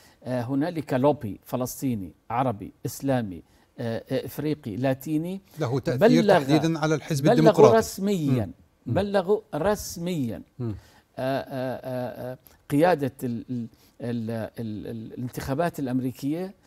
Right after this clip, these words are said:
Speaker 1: آه، قيادة الحزب الديمقراطي، أنهم لن ينتخبوا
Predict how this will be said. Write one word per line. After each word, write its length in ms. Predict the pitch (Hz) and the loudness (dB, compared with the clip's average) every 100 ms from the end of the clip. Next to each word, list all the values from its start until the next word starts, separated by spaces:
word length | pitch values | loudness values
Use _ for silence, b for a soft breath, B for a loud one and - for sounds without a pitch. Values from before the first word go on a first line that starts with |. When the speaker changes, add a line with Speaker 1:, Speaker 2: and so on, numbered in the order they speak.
| b b b | b b b
Speaker 1:
آه، 220 | - 113 110 | -12 -10 -8
قيادة 420 | - 131 127 123 120 | -4 -2 -2 -4 -6
الحزب 320 | - 143 131 | -6 -6 -4
الديمقراطي، 760 | 117 131 127 131 151 151 180 - b b | -2 -2 -2 -4 -6 -6 -12 -12 b b
أنهم 300 | 131 139 139 | -4 -2 -2
لن 200 | 135 135 | -2 -2
ينتخبوا 680 | 131 123 131 - 113 120 | -2 -2 -6 -8 -8 -8